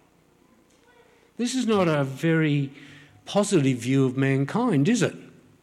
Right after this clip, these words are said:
Very sobering one. It doesn't seem to indicate that we have a, a good nature, basically. It shows God's just displeasure,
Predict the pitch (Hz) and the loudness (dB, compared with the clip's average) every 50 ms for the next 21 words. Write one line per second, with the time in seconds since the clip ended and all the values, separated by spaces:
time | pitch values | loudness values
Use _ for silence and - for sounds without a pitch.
0 | _ _ _ _ _ 175 190 190 185 180 165 180 - - 214 240 277 294 247 226 | _ _ _ _ _ 0 2 4 4 4 2 0 0 0 2 4 4 4 6 6
1 | 170 139 123 117 113 101 82 - - - - - - - _ _ _ _ _ _ | 6 6 4 2 0 -4 -6 -10 -14 -18 -20 -20 -20 -20 _ _ _ _ _ _
2 | _ _ _ - - - _ _ _ - - - 156 143 208 202 208 220 208 202 | _ _ _ -20 -20 -20 _ _ _ -20 -12 -10 -4 -2 -2 0 2 2 2 2
3 | 165 139 - - - 202 196 202 196 196 196 190 190 190 - - 185 185 196 196 | 0 -4 -6 -4 0 2 2 2 2 2 2 0 0 -2 0 2 2 4 4 2
4 | 185 190 - - 180 190 190 180 175 175 175 175 180 170 170 180 175 175 175 170 | 0 -2 -2 -2 -2 -2 0 0 0 2 2 2 2 2 2 2 2 2 0 0
5 | - 165 165 156 147 196 214 185 175 180 185 202 233 269 269 - - - 165 131 | 0 -2 -2 2 2 2 2 4 2 2 2 2 2 0 -2 -2 -2 -2 -2 -2
6 | 113 104 117 135 120 120 117 - - 120 - - 113 107 101 104 - _ - _ | -2 -2 -2 -2 -2 -2 -4 -6 -10 -10 -12 -14 -14 -14 -14 -16 -20 _ -20 _
7 | _ - - - _ _ _ - - - - - - _ 170 165 143 - - 196 | _ -20 -20 -20 _ _ _ -20 -20 -20 -20 -20 -12 _ -6 -4 -4 -2 0 2
8 | 190 196 196 196 170 - 160 143 190 190 196 196 175 151 - - 143 165 202 202 | 4 4 4 4 2 0 -2 0 2 2 2 2 0 -2 -6 -6 -2 -2 0 0
9 | 196 - - - - 160 156 190 170 - - - - - 196 233 277 311 294 - | -2 -6 -8 -8 -8 -4 -4 -4 -4 -4 -6 -8 -6 -4 -2 -2 -2 -2 -4 -4
10 | 175 - | -8 -8